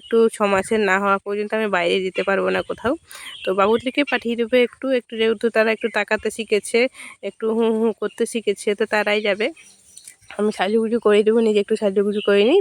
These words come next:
দিয়ে স্নানটা করিয়ে দেবে মা, দিয়ে তারা চলে যাবে। তো আজকে কে কে সরস্বতী পুজোয় যাচ্ছে, কেমন সেজেছে, সেগুলো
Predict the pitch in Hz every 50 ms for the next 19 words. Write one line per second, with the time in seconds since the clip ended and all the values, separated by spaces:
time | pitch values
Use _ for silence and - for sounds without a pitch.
0 | 320 262 226 214 208 - - 202 196 196 190 - 202 - - 190 196 208 202 190
1 | 190 190 202 214 269 277 - - - - - - _ - 196 202 233 370 466 -
2 | - - - - - 190 190 180 190 196 190 190 - 202 180 170 170 170 170 175
3 | 175 170 - - 185 180 185 - - - 254 233 - 208 196 - 233 220 - 208
4 | 190 - - - - 220 208 208 208 220 220 208 190 180 180 175 180 _ - -
5 | 220 - - 190 180 185 196 214 220 208 - - - 180 185 196 226 214 - 190
6 | 175 - - - - _ - - 208 202 208 208